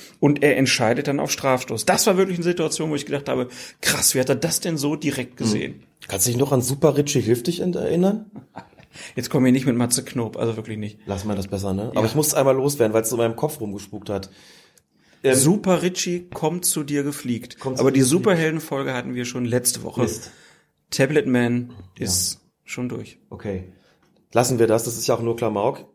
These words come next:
Speaker 2: Hm. Die Szene war in der Tat deswegen so bemerkenswert, weil hier wieder ein Schiedsrichter eine sehr gute Antiz-, Antizipation hatte.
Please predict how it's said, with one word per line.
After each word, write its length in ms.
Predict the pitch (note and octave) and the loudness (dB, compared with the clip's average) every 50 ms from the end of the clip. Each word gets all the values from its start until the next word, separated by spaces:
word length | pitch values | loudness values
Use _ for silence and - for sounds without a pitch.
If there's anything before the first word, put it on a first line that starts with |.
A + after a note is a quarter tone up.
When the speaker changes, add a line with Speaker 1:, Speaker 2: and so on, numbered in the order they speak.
| _ _ _ - | _ _ _ -6
Speaker 2:
Hm. 320 | C#3 C3+ C3 C3+ C#3 C#3 C3+ - - _ _ _ - _ _ _ _ _ _ _ _ _ _ _ _ - | -4 -2 0 0 -2 -4 -6 -12 -20 _ _ _ -20 _ _ _ _ _ _ _ _ _ _ _ _ -4
Die 60 | B2+ | 0
Szene 260 | - - F3 G3 F3+ | 4 4 6 6 6
war 80 | E3 D#3+ | 4 4
in 60 | D3 | 4
der 80 | C#3+ C3+ | 4 4
Tat 180 | - D3 C#3+ | 4 4 4
deswegen 260 | C#3+ D#3 D#3+ F#3+ F#3 E3+ | 4 4 4 4 2 4
so 80 | E3+ | 2
bemerkenswert, 840 | D#3+ D#3 D3 C#3+ D3+ E3 F#3+ F3+ - F3 E3+ F3 E3+ F3 - - - - | 2 2 4 4 2 2 0 -2 0 2 2 2 2 0 -4 -12 -12 -14
weil 640 | - - - F#2+ B2+ A#2 D#2 - - - - B2 B2 | -18 -18 -16 -16 -14 -14 -14 -14 -4 2 2 4 4
hier 140 | D3 D3 C#3 | 4 2 2
wieder 160 | G3 B3 G3+ | 2 4 2
ein 80 | B2+ A2+ | 2 2
Schiedsrichter 360 | - A#2+ A#2+ - A2+ A2+ A#2+ | 0 -4 -4 -4 -2 -2 0
eine 100 | A2 A2 | 0 0
sehr 140 | A2 A#2 A2 | 2 0 0
gute 200 | A2+ - A#2+ - | 0 0 0 -2
Antiz-, 280 | A2+ A2 - A2 - - | -2 -2 -6 -10 -10 -6
Antizipation 640 | - A2 A#2+ A#2 - A#2 - A2 - - A2+ G#2+ G#2 | -6 -4 -4 -4 -4 -4 -4 -4 -4 -2 -4 -4 -2
hatte. 280 | G#2 A2 A2 E3 E3+ | -4 -2 -2 -2 -2